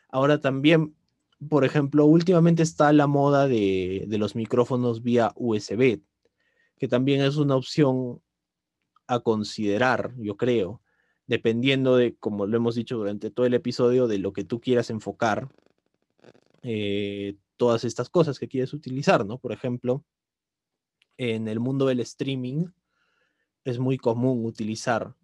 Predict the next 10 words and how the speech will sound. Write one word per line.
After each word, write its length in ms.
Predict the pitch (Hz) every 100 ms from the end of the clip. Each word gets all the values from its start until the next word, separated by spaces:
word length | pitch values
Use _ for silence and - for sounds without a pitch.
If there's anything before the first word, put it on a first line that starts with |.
| _ _ _ -
micrófonos 720 | 123 117 117 117 110 113 110
vía 220 | 110 101
U 160 | 101 104
S 180 | -
B, 140 | 120 113
¿no? 160 | 98
Porque 260 | 104 92 107
es 100 | 101
mucho 280 | 107 101 101
más 480 | 104 107 - -